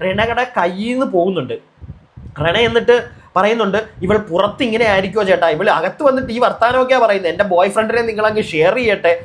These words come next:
നിങ്ങളുമായിട്ട് ഷെയർ ചെയ്യട്ടെ. ഉം, എങ്ങനെയുണ്ട്? പൊളിക്കുമല്ലോ. ഇവള് പുറത്തും ഇങ്ങനെയൊക്കെ ആയിരിക്കുമോ ചേട്ടാ? ഇവൾ ഇവളുടെ ബോയ് ഫ്രണ്ടിനെ ഷെയർ ചെയ്യുമോ ചേട്ടാ?" എന്നൊക്കെ അവിടെ ചോദിക്കുന്നുണ്ട്. ഈ സമയത്ത് ബിഗ് ബോസ് അനൗൺസ്മെന്റ് വന്നു. നമ്മുടെ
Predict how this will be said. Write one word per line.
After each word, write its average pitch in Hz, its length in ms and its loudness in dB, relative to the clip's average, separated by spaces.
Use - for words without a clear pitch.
നിങ്ങളുമായിട്ട് 233 460 2
ഷെയർ 196 320 2
ചെയ്യട്ടെ. 190 480 0
ഉം, 254 220 -6
എങ്ങനെയുണ്ട്? 240 380 0
പൊളിക്കുമല്ലോ. 208 760 0
ഇവള് 247 320 4
പുറത്തും 208 440 0
ഇങ്ങനെയൊക്കെ 233 380 0
ആയിരിക്കുമോ 202 440 2
ചേട്ടാ? 185 280 2
ഇവൾ 180 180 2
ഇവളുടെ 220 200 4
ബോയ് 190 240 4
ഫ്രണ്ടിനെ 233 540 0
ഷെയർ 226 480 2
ചെയ്യുമോ 226 340 2
ചേട്ടാ?" 185 380 0
എന്നൊക്കെ 226 240 2
അവിടെ 226 160 4
ചോദിക്കുന്നുണ്ട്. 202 640 -2
ഈ 214 140 0
സമയത്ത് 190 500 -2
ബിഗ് 190 180 -4
ബോസ് 254 380 4
അനൗൺസ്മെന്റ് 196 580 0
വന്നു. 127 320 -2
നമ്മുടെ 156 380 0